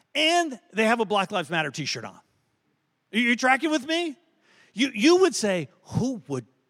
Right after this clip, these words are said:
do that? Who, who would be so provocative and confrontational?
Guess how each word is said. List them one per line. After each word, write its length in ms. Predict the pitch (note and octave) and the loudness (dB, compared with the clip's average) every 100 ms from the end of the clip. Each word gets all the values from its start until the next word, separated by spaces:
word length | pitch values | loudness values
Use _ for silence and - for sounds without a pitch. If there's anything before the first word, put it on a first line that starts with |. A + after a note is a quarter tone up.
| _ | _
do 280 | - F3+ D4 | -2 0 2
that? 400 | G#3+ B2+ - - _ _ _ _ _ - | 0 -8 -16 -20 _ _ _ _ _ -8
Who, 140 | B3+ - | -8 -8
who 320 | - B3+ D#4+ D4 | -6 -2 0 -2
would 180 | G#3+ | -4
be 120 | F3+ E3+ | -4 -6
so 440 | - A3+ B3 C#4+ | -6 -4 -4 -4
provocative 840 | - G3 C#3+ E3+ B3 - G#3+ A#2+ A2+ _ _ _ | -4 -6 -4 -4 -4 -4 -8 -8 -16 _ _ _
and 200 | - G#3 | -4 -4
confrontational? 1160 | - G3 A3+ G#3 F3 - F#3 C4 - D4+ G#3 - | -4 -4 -4 -4 -2 -2 -2 -6 -4 -4 -4 -6